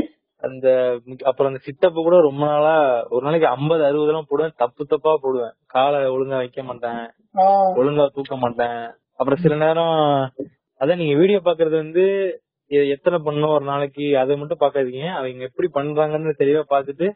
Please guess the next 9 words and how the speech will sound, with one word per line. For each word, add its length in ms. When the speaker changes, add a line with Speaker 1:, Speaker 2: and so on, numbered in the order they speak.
Speaker 1:
ஃபர்ஸ்ட் 320
ஒரு 220
ஒண்ணு, 360
ரெண்டு, 340
மூணு, 320
நாலுன்னு 500
கொஞ்சம் 260
கொஞ்சமா 340
போயிட்டு 360